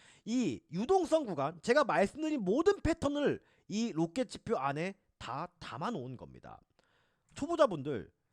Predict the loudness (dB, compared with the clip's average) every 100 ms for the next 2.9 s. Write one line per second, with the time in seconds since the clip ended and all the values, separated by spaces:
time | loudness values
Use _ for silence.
0 | _ _ -6 -4 -2 -4 -6 -6 -2 -2
1 | -2 -6 -10 -12 -10 -6 -6 -6 -8 -10
2 | -8 -8 -8 -6 -6 -8 -8 -12